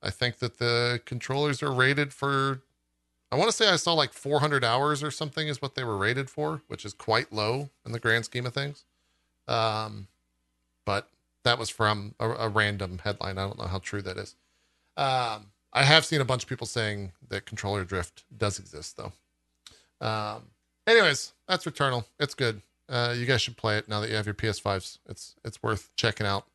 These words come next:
Uh, i-, if only for the, the controller and just the way that the graphics look. 'Cause it's a very, very pretty looking game.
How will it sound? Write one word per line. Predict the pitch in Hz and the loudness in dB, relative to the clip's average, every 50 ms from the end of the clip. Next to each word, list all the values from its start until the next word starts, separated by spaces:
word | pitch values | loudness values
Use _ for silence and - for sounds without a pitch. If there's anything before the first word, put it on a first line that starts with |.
| _ _ _ _ _ _ _ _ _ _ _ _ - - | _ _ _ _ _ _ _ _ _ _ _ _ -10 -4
Uh, | - 60 60 53 - | -2 -2 0 0 0
i-, | - 131 139 - 151 147 | 0 0 0 0 0 -2
if | - - | 2 4
only | 160 165 165 160 156 135 | 4 4 4 4 2 2
for | - - 147 143 | 2 2 2 2
the, | 127 131 131 127 127 120 | 4 2 2 2 0 0
the | 117 - | -2 -6
controller | - 127 - - 143 135 127 123 127 120 120 120 120 - | -6 -6 -4 0 2 2 4 4 4 4 4 2 2 0
and | 113 117 120 117 | -2 -2 -2 -2
just | 110 113 - - | -2 -4 -4 -4
the | - | -2
way | 113 107 107 | -2 0 -2
that | 104 95 92 | -2 -4 -8
the | - 104 | -10 -6
graphics | 101 101 92 98 - - - - - | -4 -2 -2 -2 -4 -8 -12 -12 -12
look. | 104 101 - | -12 -12 -14
'Cause | - - | -16 -14
it's | 107 101 - - | -14 -14 -10 -8
a | 107 104 | -8 -8
very, | 90 87 92 92 92 95 98 101 | -6 -4 -2 -2 0 0 -2 -4
very | - - 92 98 98 | -4 -4 -4 -4 -4
pretty | - - 113 107 110 | -4 -4 -4 -4 -4
looking | 113 110 101 - 110 104 | -6 -10 -10 -10 -8 -6
game. | 101 110 - 120 113 | -6 -6 -6 -6 -8